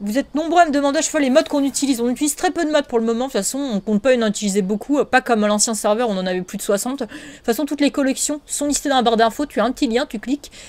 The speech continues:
t'as tout ce qu'on a comme mode en fait qu'on utilise actuellement sur le serveur. Donc, oh, et il me regarde genre, eh, salut toi. Donc du coup, on va regarder, bon bah écoutez, on va lui, on va monter. Putain, les pics et tout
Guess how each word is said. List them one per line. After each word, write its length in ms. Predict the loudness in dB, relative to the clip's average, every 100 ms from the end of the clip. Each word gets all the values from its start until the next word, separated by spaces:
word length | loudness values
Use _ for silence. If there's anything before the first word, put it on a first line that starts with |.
| 0
t'as 140 | 0
tout 100 | 0
ce 80 | -4
qu'on 220 | 0 2
a 80 | 2
comme 220 | 2 0
mode 160 | 2 0
en 100 | 0
fait 200 | -2 -2
qu'on 120 | -2
utilise 380 | -2 -4 0 2
actuellement 400 | 2 -2 -2 -4 -10 -6
sur 160 | 2 4
le 100 | 4
serveur. 400 | 4 2 2 -4 -14 -20 -20 -10
Donc, 180 | -8 -10 _ _
oh, 420 | 0 2 6 6 8
et 80 | 6
il 60 |
me 60 | 6
regarde 260 | 8 8 6
genre, 140 | 4
eh, 140 | 4
salut 280 | 2 0 0
toi. 240 | 2 0 0 -8 -20 -20 -20 -2
Donc 140 | 0
du 140 | 2 0
coup, 280 | 4 6 6 4 -2
on 80 | 0
va 80 | 2
regarder, 320 | 4 4 4
bon 160 | 4
bah 80 | 4
écoutez, 300 | 4 2 -2
on 60 | 0
va 80 | 0
lui, 100 | 0 -2
on 40 | 2
va 120 | 4
monter. 340 | 4 0 -2 -4 -20 -20 _ _ -20 _ -18
Putain, 340 | -14 -2 -2 -2 -16
les 80 | -16
pics 300 | -8 -2 0
et 80 | 0
tout 180 | -4